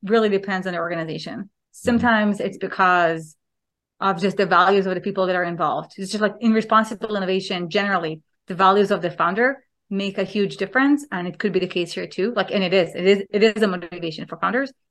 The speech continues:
Speaker 1: Um, even if it doesn't have any business benefits, which it does. Um, and then for investors as well, it could come from just seeing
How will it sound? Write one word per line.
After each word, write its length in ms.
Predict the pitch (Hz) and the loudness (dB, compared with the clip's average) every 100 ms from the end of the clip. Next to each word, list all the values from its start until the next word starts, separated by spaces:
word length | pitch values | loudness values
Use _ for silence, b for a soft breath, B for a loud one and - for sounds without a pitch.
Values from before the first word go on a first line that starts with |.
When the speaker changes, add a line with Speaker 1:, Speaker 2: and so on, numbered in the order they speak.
| _ _ _ _ _ _ - | _ _ _ _ _ _ 2
Speaker 1:
Um, 540 | 220 190 175 175 170 - _ - | 4 4 2 0 -6 -12 _ 0
even 320 | 277 294 247 | 4 6 6
if 140 | 226 | 4
it 140 | 202 156 | 0 2
doesn't 300 | 208 208 196 | 0 0 -4
have 200 | 208 190 | -4 -2
any 380 | 208 214 196 175 | -2 -2 -2 -2
business 260 | 190 185 | -4 -4
benefits, 400 | - 180 170 180 | -4 -4 -2 -2
which 140 | 196 185 | -2 -2
it 80 | |
does. 160 | - - - b b _ | -6 -8 -12 b b _
Um, 500 | - 180 165 165 165 - B B B B | -2 0 0 -4 -8 -12 B B B B
and 180 | - 226 | 2 4
then 80 | 233 | 6
for 120 | 233 | 6
investors 440 | 240 226 233 233 202 | 6 6 4 2 -4
as 120 | 196 | 0
well, 180 | 254 247 | 2 2
it 240 | 214 - | 0 -6
could 240 | - 240 | -4 -4
come 240 | - 214 220 | 2 2 2
from 600 | - 214 196 170 165 156 _ _ _ | 2 2 2 -2 -6 -12 _ _ _
just 260 | 240 233 - | -10 -8 -2
seeing 680 | 220 269 240 196 180 - | 0 2 0 0 -4 -8